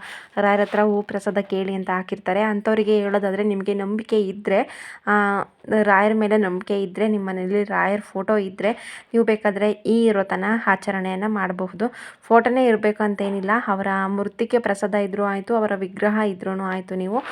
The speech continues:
ಈ ವ್ರತವನ್ನ ಮಾಡಬಹುದು. ತುಂಬ ಲೇಟಾಗಿ ಅಪ್ಲೋಡ್ ಮಾಡ್ತಾ ಇದ್ದೀನಿ, ಆದ್ರೆ ನೆಕ್ಸ್ಟ್ ಟೈಮ್ ಗುರು ಪುಷ್ಯಾರ್ಕ ಯೋಗ ಬರುತ್ತಲ್ಲ, ಅಂಥ ದಿನ ಬೇಕಾದ್ರೆ ಇಂಥ ವ್ರತಗಳನ್ನ ನೀವು ಆಚರಣೆಯನ್ನ ಮಾಡ್ಬೋದು.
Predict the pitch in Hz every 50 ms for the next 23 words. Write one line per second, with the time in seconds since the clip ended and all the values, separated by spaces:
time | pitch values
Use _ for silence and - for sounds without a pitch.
0 | - - - - - - - 240 247 233 214 202 - 208 202 202 196 208 214 214
1 | 202 185 185 196 196 - 190 - 190 202 240 254 - - - 220 196 196 214 214
2 | 214 202 202 202 208 240 240 220 214 202 202 202 202 196 196 190 190 185 185 185
3 | 185 185 185 190 190 247 269 - - - - - - - 214 226 226 214 202 196
4 | - - - 247 226 226 220 226 220 202 214 208 208 - 214 214 - 214 202 208
5 | - 202 208 202 196 190 202 190 202 196 190 196 202 196 220 240 233 208 202 202
6 | 220 208 208 196 196 190 185 190 190 196 190 214 247 247 214 190 190 202 190 190
7 | 185 190 190 185 185 180 185 196 196 190 196 208 196 185 185 185 - 202 190 185
8 | 180 185 180 180 190 196 190 185 180 180 180 180 180 202 277